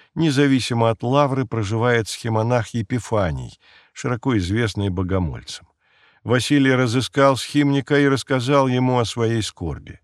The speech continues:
Подвижник проницательно посмотрел на брата. Просветлённое лицо старца приняло какое-то необыкновенное выражение, и он сказал: "Чадо,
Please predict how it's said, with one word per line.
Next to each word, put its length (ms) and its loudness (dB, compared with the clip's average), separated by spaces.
Подвижник 580 0
проницательно 840 0
посмотрел 760 -2
на 120 2
брата. 520 2
Просветлённое 1040 -2
лицо 400 -2
старца 520 -2
приняло 440 -4
какое-то 560 -4
необыкновенное 1200 0
выражение, 800 0
и 40 0
он 180 2
сказал: 680 0
"Чадо, 600 -4